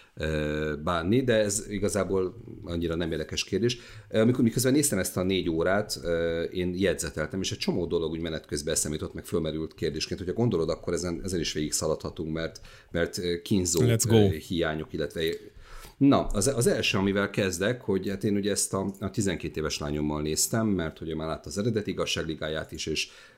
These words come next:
Speaker 1: ö, akkor legalább tudni fogja, végre meghallgat egy podcast epizódot tőlünk, akkor valószínűleg az ez lesz, és akkor tudni fogja, hogy mégis miről beszélünk. Ö, viszont azzal kellett szembesülnöm rögtön a film indítása után,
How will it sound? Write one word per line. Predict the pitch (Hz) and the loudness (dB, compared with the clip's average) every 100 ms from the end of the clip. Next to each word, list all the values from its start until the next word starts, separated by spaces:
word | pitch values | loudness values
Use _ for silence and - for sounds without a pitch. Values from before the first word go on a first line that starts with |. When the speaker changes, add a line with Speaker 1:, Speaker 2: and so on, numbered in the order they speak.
| - | -6
Speaker 1:
ö, | 80 80 | 0 0
akkor | 76 - 87 | 0 0 0
legalább | 80 80 - | 2 -2 0
tudni | 92 78 | 0 0
fogja, | - 76 76 76 | -2 -2 0 2
végre | 92 85 80 | 2 2 0
meghallgat | 78 - 76 73 - | -4 -4 -4 -4 -8
egy | |
podcast | - 82 - 76 76 | -8 -8 -6 -8 -6
epizódot | 69 71 69 - | -6 -8 -8 -4
tőlünk, | 104 98 87 | 2 2 2
akkor | 80 - 76 | -4 -6 -4
valószínűleg | 73 - 76 | -4 -4 -2
az | 101 | 0
ez | 104 | 2
lesz, | 85 - | 0 -2
és | - | -6
akkor | - | -8
tudni | - 78 69 | -6 -4 -4
fogja, | 73 73 | -4 -4
hogy | 71 | -6
mégis | 71 76 | -6 -6
miről | - 76 - | -6 -8 -8
beszélünk. | - - - - 107 - - - - - | -8 -8 -8 -16 -18 -20 -20 -20 -14 0
Ö, | 98 101 101 101 | 4 6 4 4
viszont | 117 - 127 165 | 2 4 2 2
azzal | 98 85 | 0 0
kellett | 92 87 | 0 0
szembesülnöm | - 90 80 76 - 95 98 92 | 0 0 0 -2 0 2 2 2
rögtön | 92 - | -2 -4
a | 76 | -8
film | - 80 | -4 -2
indítása | 76 73 76 82 - | -2 -4 -6 -8 -2
után, | 113 165 135 95 87 | -2 -2 -2 -2 -2